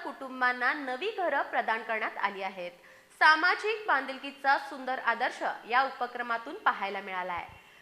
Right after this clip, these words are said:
दोन हजार एकोणीसच्या महापुरानंतरही या संस्थेनं गावाशी नातं जोपासलंय.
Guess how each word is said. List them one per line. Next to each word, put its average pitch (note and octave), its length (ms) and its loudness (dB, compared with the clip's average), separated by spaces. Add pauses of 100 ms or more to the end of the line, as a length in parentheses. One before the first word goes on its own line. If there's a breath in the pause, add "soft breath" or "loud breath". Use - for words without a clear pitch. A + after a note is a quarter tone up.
(120)
दोन F4+ 320 4
हजार G#4+ 340 6
एकोणीसच्या D#4 600 0
महापुरानंतरही B3+ 1200 0
या A3 140 4
संस्थेनं A3 520 -2 (340 loud breath)
गावाशी B3 540 4
नातं G#3 260 0
जोपासलंय. F#3 680 -4